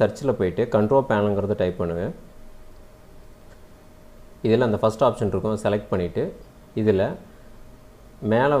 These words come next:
வந்துட்டு view by இருக்கு இல்லையா, கேட்டகரி, அதுல வந்து select பண்ணுங்க. இதுல வந்துட்டு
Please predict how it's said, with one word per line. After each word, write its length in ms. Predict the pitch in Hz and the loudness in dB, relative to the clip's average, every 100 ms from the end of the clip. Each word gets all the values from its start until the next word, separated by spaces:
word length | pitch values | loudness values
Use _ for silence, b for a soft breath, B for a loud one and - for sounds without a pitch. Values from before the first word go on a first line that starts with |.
| 113 | 2
வந்துட்டு 340 | 101 95 131 123 | 0 0 -2 -2
view 120 | 143 127 | -2 0
by 80 | 120 104 | 4 4
இருக்கு 180 | 92 | 2
இல்லையா, 140 | 98 92 | -2 2
கேட்டகரி, 480 | 104 107 98 101 95 - 107 | 2 2 0 -2 -8 -6 -2
அதுல 200 | 107 113 | 2 2
வந்து 160 | 107 135 - | 2 0 0
select 280 | 107 120 - | 0 0 -2
பண்ணுங்க. 260 | 92 90 107 - - 120 | -4 -2 -6 -8 -12 -4
இதுல 200 | 127 131 110 | 0 2 2
வந்துட்டு 240 | 107 165 | 0 0